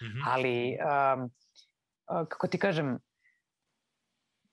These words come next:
Speaker 2: možda ja preterujem, možda s-, možda sad je tu moj stav, u,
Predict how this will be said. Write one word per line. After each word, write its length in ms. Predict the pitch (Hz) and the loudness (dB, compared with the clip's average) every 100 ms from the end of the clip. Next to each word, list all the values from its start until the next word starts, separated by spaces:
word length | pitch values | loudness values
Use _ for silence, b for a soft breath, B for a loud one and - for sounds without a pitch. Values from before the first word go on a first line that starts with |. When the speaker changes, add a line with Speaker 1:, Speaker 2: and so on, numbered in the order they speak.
| _ _ _ _ _ _ _ _ | _ _ _ _ _ _ _ _
Speaker 2:
možda 340 | 196 208 240 233 | 2 4 6 6
ja 100 | 226 | 6
preterujem, 500 | 175 165 175 175 123 | 2 4 4 4 2
možda 260 | 131 131 | 0 0
s-, 220 | 117 - | -4 -6
možda 320 | 151 156 147 135 | -2 0 2 0
sad 200 | 160 143 | 0 0
je 200 | 147 135 - | 0 -2 -2
tu 160 | 190 170 131 139 | 0 0 0 -2
moj 180 | 151 151 | 0 -2
stav, 420 | 113 - 139 131 123 _ - | -2 0 2 2 -4 _ -10
u, 540 | - 143 92 - - | -6 -6 -6 -6 -6